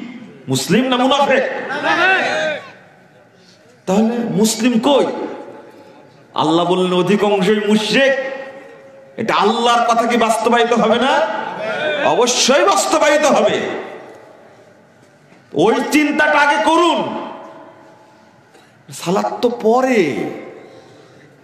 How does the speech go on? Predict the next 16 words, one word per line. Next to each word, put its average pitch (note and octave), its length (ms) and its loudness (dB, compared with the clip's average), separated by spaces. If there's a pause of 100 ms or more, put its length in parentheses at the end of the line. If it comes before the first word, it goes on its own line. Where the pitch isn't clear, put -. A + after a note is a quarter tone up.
(680)
আপনি - 300 -2
আকীদাকে D#4+ 640 0
বিশুদ্ধ C#4+ 400 2
করেন। B3 340 0 (1000)
আল্লাহ F#3 420 2
বললেন, A3 480 2 (2250)
দেখেন, D#3+ 380 0 (1600)
সূরাতুল A3+ 680 2 (120)
ফাতিহা C#3+ 600 -2 (920)
পবিত্র F3 420 0
কোরআনের E3 380 0
শ্রেষ্ঠ - 600 -2
একটা E3 320 0
সূরা, A#2 320 -4
তাই F#2 220 -6
না? F3 220 -2